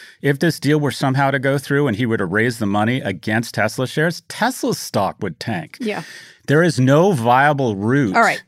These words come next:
Speaker 1: to
Speaker 2: Okay.
Speaker 1: financing here. And so
Speaker 2: Yes.
Speaker 1: the market
Speaker 2: Yes.
Speaker 1: is barely up. The market senses what C N B C and every other analyst can't seem
Speaker 2: Yeah.
Speaker 1: to get to, and that is this, this is a bullshit offer.
Speaker 2: All
Speaker 1: It's
Speaker 2: right.
Speaker 1: not
Speaker 2: I,
Speaker 1: gonna
Speaker 2: I would
Speaker 1: happen.
Speaker 2: agree. I said that. It's a lowball offer, but it's not lowball enough, right? You know, it's not, he's,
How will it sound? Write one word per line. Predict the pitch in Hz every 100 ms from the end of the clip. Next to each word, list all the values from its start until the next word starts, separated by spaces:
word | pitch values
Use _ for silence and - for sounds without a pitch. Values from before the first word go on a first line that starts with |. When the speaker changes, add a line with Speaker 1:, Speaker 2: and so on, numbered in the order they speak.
| -
Speaker 1:
to |
Speaker 2:
Okay. | 117
Speaker 1:
financing | 127 117 127 147 - 101
here. | 98 92
And | 95 123
so |
Speaker 2:
Yes. | 247
Speaker 1:
the | 156
market | 139 156 262 190
Speaker 2:
Yes. |
Speaker 1:
is | 127 107
barely | - 139 185 190
up. | 262 -
The | 110
market | 117 180 226 190 160
senses | - 147 147 - 147
what | 117 98 - - -
C | - - 147
N | 165
B | 147
C | 120 - 151
and | 101 -
every | 139 147 113
other | 135 190 -
analyst | 113 107 95 -
can't | 113 95
seem | -
Speaker 2:
Yeah. | 101
Speaker 1:
to | 110
get | 87 101 87
to, | 104 101
and | 110
that | 123
is | 123 - - - _ -
this, | 147 - - _ -
this | 143 -
is | 147
a |
bullshit | 117 127 139 - 143
offer. | 139 139 139 107 - _ _ _ 208
Speaker 2:
All |
Speaker 1:
It's | 254
Speaker 2:
right. | 196
Speaker 1:
not | -
Speaker 2:
I, | 247
Speaker 1:
gonna | 143
Speaker 2:
I |
would | 240
Speaker 1:
happen. | 269 262
Speaker 2:
agree. | 180
I | 180
said | 247 349 277
that. | 147 165
It's | -
a |
lowball | 175 175 185 180
offer, | 165 160 -
but | 175 196
it's | 269
not | 339 -
lowball | 240 240 226 196
enough, | 170 175 170 -
right? | 208 196
You | 226
know, | 226
it's | 214
not, | 277 233
he's, | 247